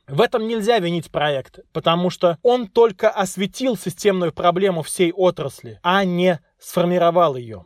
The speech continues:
Я сам тоже пользовался этим порталом и не раз. Благодаря ему, например, в Пушкино сразу после выборов в четырнадцатом году были демонтированы все незаконные рекламные щиты на подъездах, приносившие кому-то очень большие деньги, но стоявшие там без согласия жителей.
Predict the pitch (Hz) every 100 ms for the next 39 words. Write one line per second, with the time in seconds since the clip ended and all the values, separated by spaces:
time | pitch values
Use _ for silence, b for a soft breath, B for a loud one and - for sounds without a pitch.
0 | _ 143 202 233 302 269 277 226 190 233
1 | 196 175 185 175 175 170 - 233 180 156
2 | 151 147 180 190 - 147 156 170 208 214
3 | 254 208 170 170 - 208 226 - 165 -
4 | 170 175 175 180 170 190 175 160 - -
5 | 175 160 - 156 160 175 185 175 156 170
6 | 165 - 220 175 - 214 185 151 151 202
7 | 185 151 143 180 180 156 - - 190 175
8 | 160 147 156 143 131 - 170 175 160 220
9 | 196 185 165 165 180 196 175 - 156 160
10 | 160 180 165 156 226 220 165 147 - 160
11 | 190 190 170 160 147 147 160 147 156 -
12 | 156 151 156 123 110